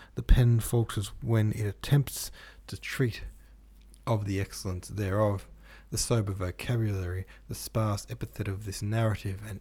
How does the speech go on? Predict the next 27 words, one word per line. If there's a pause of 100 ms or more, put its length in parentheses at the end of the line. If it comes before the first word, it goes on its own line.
inadequate, (800)
are
in
a, (1500)
sorry, (180)
let
me
go
again.
The
pen
falters
when
it
attempts
to
treat (920)
of
the (600)
excellence
thereof. (360)
The
sober
vocabulary,
the
sparse
epithet